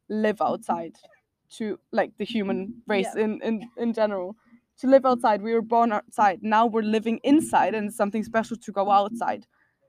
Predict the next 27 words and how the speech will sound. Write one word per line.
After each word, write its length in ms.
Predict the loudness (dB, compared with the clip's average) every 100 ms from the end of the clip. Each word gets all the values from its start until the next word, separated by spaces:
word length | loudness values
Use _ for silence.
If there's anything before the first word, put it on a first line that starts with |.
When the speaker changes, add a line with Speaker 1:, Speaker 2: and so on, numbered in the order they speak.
| _ _ _ _ _
Speaker 1:
We 160 | -2 0
didn't 200 | 2 4
have 140 | 4
phones 340 | 6 2 2 0
until 240 | -4 -4
twenty 260 | 0 2 4
years 240 | 2 -2
ago, 160 | -2 -2
and 100 | 0
that's 160 | -2 -2
what 80 | -6
everybody 340 | -4 -2 -2
in 80 | -2
our 120 | -4
generation 480 | -4 -4 -4 -6 -8
seems 260 | -6 -6
to 80 | -8
forget. 360 | -12 -4 -4 -4 _ _ _ _
People 260 | 2 2
did 380 | 2 2 0 0 -14 _ _ _ _ _ _
survive 560 | -4 0 6 6 4
for 220 | -4 -8
two 180 | 0 0
thousand 540 | 2 4 6 4 0 -2
years 320 | -2 -2 -6
without 300 | 0 0 0
phones. 440 | 0 0 -2 -14